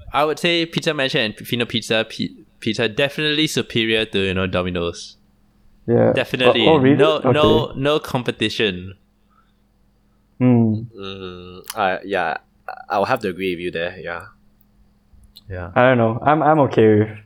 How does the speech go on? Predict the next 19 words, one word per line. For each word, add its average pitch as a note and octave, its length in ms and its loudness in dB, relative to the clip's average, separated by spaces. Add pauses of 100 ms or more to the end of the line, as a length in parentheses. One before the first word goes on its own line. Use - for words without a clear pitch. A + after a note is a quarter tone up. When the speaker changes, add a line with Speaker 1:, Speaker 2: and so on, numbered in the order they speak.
(220)
Speaker 2:
my G#2+ 460 4
mainstream A2 1040 2
Speaker 3:
Um, A2 440 -6 (100)
no, A2 100 4
Speaker 2:
fast A#2 140 4
Speaker 3:
it, B2+ 100 0
you A2 60 4
Speaker 2:
food G2+ 80 -2
Speaker 3:
can C3+ 140 2
Speaker 2:
pizza. - 160 -6
Speaker 3:
feel, D3 420 2
you B2 160 -8
can A2+ 200 -4
feel, C3+ 720 0 (520)
you B2+ 100 -6
can A#2 140 -2
feel, D3 160 0
like, G#2+ 120 0
this - 760 -8